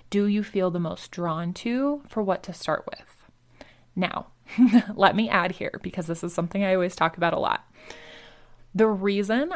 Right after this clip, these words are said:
I always say that you don't have to choose one thing is through this list,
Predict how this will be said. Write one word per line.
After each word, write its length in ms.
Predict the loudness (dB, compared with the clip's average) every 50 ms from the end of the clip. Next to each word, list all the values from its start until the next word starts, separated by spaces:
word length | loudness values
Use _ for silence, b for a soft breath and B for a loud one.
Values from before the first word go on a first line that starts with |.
| 2 4
I 140 | 4 6
always 360 | 6 4 4 2 2 0 -2 -2
say 380 | -2 -2 -2 -2 -4 -6 -6 -6
that 120 | -6 -2
you 140 | 0 2 2
don't 140 | 2 2 0
have 140 | 0 -4 -6
to 100 | -6 -10
choose 300 | -6 -4 -4 -4 0 0
one 180 | 0 0 0
thing 400 | 0 -2 -6 -4 -4 -6 -6 -6 -14 -20 -20 -8 0
is 240 | 0 0 0 0 -6 -12 -14
through 340 | -18 -10 -4 0 2 2 4
this 240 | 2 2 0 0 -8
list, 420 | -10 -8 -8 -8 -8 -10 -10